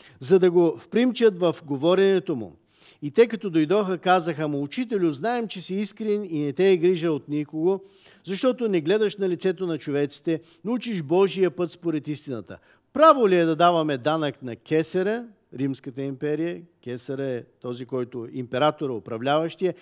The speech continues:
или не? „Да даваме или да не даваме?“ А той, като разбра лицемерието им, рече им:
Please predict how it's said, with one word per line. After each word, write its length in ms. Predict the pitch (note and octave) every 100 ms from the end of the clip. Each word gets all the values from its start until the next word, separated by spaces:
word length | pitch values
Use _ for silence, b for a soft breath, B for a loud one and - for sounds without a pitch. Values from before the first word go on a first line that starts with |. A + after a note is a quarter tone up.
| b
или 240 | G#3 G#3+ A3+
не? 240 | E3 - _ _ _ b b b -
„Да 160 | E3
даваме 640 | D3+ C4 D4 C#4+ C4 C4 B3
или 200 | G#3+ G#3+
да 120 | A3
не 100 | A3
даваме?“ 500 | F#3+ A3 F3+ A2 D#2 - _ _ _ _ _ _ _ - -
А 80 | A2+
той, 240 | A3 C#4
като 260 | G#3+ F3 D#3
разбра 360 | B2+ D#3 F#3+
лицемерието 680 | G3 - D#3+ F3 F3+ E3 E3+
им, 160 | F3 D3
рече 300 | D3 - G#2+
им: 160 | E2